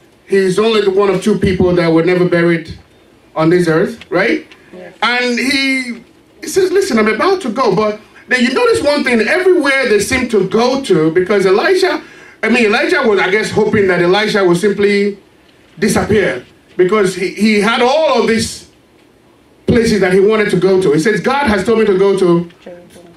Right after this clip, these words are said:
Speaker 1: Jerusalem, go to this place, go to that place." But Elijah always gave him the same answer. He says, "Listen,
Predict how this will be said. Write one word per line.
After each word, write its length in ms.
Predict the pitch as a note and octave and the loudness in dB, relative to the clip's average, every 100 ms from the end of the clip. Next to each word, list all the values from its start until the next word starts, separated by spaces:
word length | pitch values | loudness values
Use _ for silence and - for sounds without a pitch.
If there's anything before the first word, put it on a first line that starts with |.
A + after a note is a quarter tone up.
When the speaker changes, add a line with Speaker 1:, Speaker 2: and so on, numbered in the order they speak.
| F3 | -4
Speaker 1:
Jerusalem, 640 | F#3 G3+ G3+ F#3+ F#3+ F#3 | 0 2 2 0 0 0
go 200 | G#3+ A#3+ | 0 2
to 60 | G#3+ | 2
this 200 | A3 - | 0 2
place, 200 | G3+ F#3 | 0 2
go 140 | A3+ | 0
to 60 | G3+ | 2
that 200 | G3 F#3+ | 0 0
place." 220 | F3+ F3+ - - - _ _ E3 | 0 0 -10 -20 -20 _ _ -4
But 300 | A3+ A3+ - - - - | -2 -2 -6 -20 -20 -4
Elijah 420 | A3+ D4+ F#4 C#4+ | -2 0 0 0
always 260 | C4+ B3 A3+ | 0 0 0
gave 120 | B3 | 0
him 100 | A3+ | 2
the 80 | G#3 | 2
same 200 | A3+ G#3+ | 0 0
answer. 320 | G#3+ G#3 - | 0 -2 0
He 120 | G3 | 0
says, 220 | F#3+ A3+ | 0 0
"Listen, 380 | B3 - - - | 0 -2 -4 -8